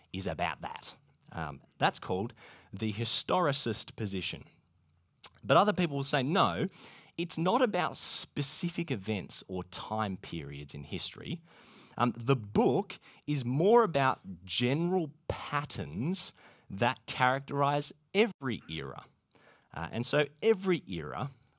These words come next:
will have things that fit the general mold of things like an antichrist, things like a beast. Uh, and the book isn't about specific things like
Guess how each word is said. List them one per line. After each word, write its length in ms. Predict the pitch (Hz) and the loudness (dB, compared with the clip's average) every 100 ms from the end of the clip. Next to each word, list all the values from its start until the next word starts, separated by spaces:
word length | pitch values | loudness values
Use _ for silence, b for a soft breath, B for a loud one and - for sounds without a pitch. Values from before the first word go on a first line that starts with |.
| - | -8
will 140 | 135 | -6
have 300 | 135 147 151 | 0 2 2
things 320 | - 127 120 | 0 -2 -2
that 200 | - 110 | -2 -6
fit 340 | - - 156 117 | -8 0 0 0
the 80 | 110 | -8
general 420 | 95 107 151 170 | -2 -2 0 -2
mold 540 | 131 87 80 82 85 - b b b | -2 -2 -4 -6 -10 -16 b b b
of 100 | - | -18
things 240 | 139 165 165 | -6 -6 -4
like 180 | 156 147 | -4 -2
an 60 | |
antichrist, 720 | 147 151 135 - - - - - _ _ _ - | -4 -4 -8 -12 -12 -14 -16 -20 _ _ _ -12
things 240 | 80 80 | -10 -8
like 200 | 87 85 | -8 -8
a 40 | |
beast. 500 | 82 90 71 - - _ b b b b - | -8 -8 -6 -10 -14 _ b b b b -10
Uh, 260 | 85 85 69 - | -6 -6 -8 -6
and 260 | 104 98 - _ b b | -4 -4 -10 _ b b
the 120 | 107 | -8
book 360 | 107 101 226 226 - | -8 0 0 0 -4
isn't 240 | 156 139 | -4 -2
about 360 | 107 104 117 - | -4 0 -2 -2
specific 760 | - - 104 - 127 - 104 | -6 -6 -4 -4 -6 -6 -10
things 460 | - - 80 78 - | -8 -6 -6 -8 -8
like 320 | 76 67 - | -6 -8 -12